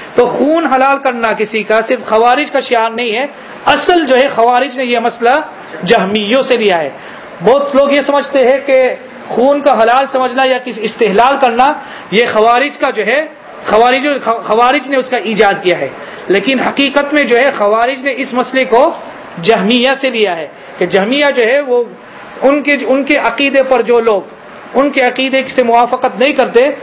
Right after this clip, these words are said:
تو ان کا خون جو ہے وہ حلال سمجھتے ہیں۔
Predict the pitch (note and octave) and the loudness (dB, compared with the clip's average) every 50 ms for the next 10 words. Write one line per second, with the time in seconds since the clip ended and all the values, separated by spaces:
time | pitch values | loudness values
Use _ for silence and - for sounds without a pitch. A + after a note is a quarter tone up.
0 | - - - - - - G#3 F3+ - - C#4 C#4+ C#4+ C#4+ C#4 B3+ A#3+ - - - | -14 -18 -18 -18 -6 -4 -4 -2 0 2 2 2 2 2 2 2 2 2 0 -2
1 | A#3+ C4 C4+ C#4+ C#4 C4+ G#3+ A3 F#3+ G3+ A#3+ B3+ A3 A3+ B3+ D#4+ F4 - - - | -2 0 0 0 -2 0 0 0 2 2 2 2 2 2 0 0 -2 -6 -12 -20
2 | - - - - - - F#3 G3+ G#3 A#3 C4+ D4+ - - - - - G#3+ G#3 G#3+ | -20 -20 -20 -8 -2 2 2 4 4 4 2 0 -2 -8 -12 -4 0 0 2 2
3 | G#3 - - G3 E3+ D#3+ C3+ | 0 0 0 0 2 0 -2